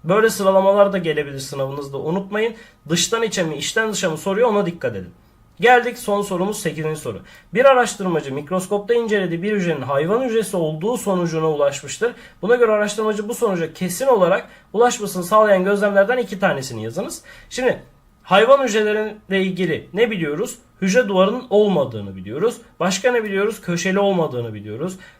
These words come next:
Farklı organelleri vardı bitki, bitkilerden farklı, gelişmiş bitkilerden farklı olarak. Neydi bunlar? Sentrozom ve lizozom bulundurması gibi. O zaman şöyle yazabilir miyim?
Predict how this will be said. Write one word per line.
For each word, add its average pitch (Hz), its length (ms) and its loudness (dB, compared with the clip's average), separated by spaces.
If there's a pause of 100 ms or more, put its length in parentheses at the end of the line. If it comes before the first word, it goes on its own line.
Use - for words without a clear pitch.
(180)
Farklı 202 560 2
organelleri 202 760 4
vardı 139 340 0
bitki, 165 440 -8
bitkilerden 156 560 -2
farklı, 131 360 -8
gelişmiş 135 500 -8
bitkilerden 127 460 -8
farklı 117 340 -10
olarak. 190 280 -6 (240)
Neydi 214 300 2
bunlar? 190 240 0
Sentrozom 175 760 -2
ve 202 180 -2
lizozom 156 480 -2
bulundurması 135 540 -6
gibi. 190 240 -8 (300)
O 240 120 6
zaman 226 400 4
şöyle 240 320 4
yazabilir 240 380 4
miyim? 110 240 -8